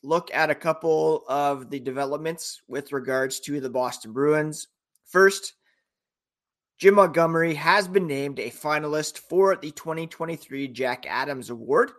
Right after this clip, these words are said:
which is given annually to the coach who contributed the most to his team's success,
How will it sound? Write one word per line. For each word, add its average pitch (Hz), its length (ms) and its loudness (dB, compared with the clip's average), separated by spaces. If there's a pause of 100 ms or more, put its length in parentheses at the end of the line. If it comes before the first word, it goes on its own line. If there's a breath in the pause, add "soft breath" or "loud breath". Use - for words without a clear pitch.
(400 soft breath)
which 139 180 -6
is 131 120 -6
given 143 420 -2
annually 156 720 2 (360)
to 254 120 -2
the 254 100 4
coach 135 540 -4 (160)
who 139 100 -10
contributed 160 680 -4
the 139 60 -4
most 131 500 -4
to 120 80 -10
his 113 160 -10
team's 143 560 -10
success, - 800 -4